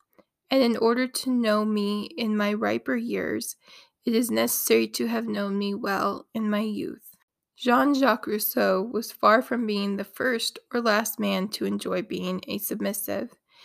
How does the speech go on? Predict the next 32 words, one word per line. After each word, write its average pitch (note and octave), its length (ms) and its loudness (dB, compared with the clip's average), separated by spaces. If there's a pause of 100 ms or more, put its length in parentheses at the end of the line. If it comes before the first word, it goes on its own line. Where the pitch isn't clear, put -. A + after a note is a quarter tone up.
(360)
It's A3+ 180 -2
inspiring B3 640 2
to C#4 100 0
see A3 300 -2
that G#3+ 220 -4
even A3+ 300 -2
in A#3+ 260 0
an - 160 -6
era F#3+ 460 -2 (100)
where G3+ 160 0
it G#3 100 -4
wasn't A3 420 -2
dignified G#3 760 -2
for G#3+ 120 -2
men A3 300 0
to A#3 120 -6
be G#3+ 180 -4
submissive, F#3 840 -4 (540)
Rousseau A#3 420 4
wanted A3 420 0
to - 200 -6
educate G#3 500 -4
people G#3 500 -6
on G#3+ 160 0
his G#3+ 220 -4
journey F#3+ 500 -4
through G3 220 -6
his G3+ 220 -2
sexual A3 420 -2
experiences F#3 1080 -4 (260)
and A3 260 -4
desires. - 840 -6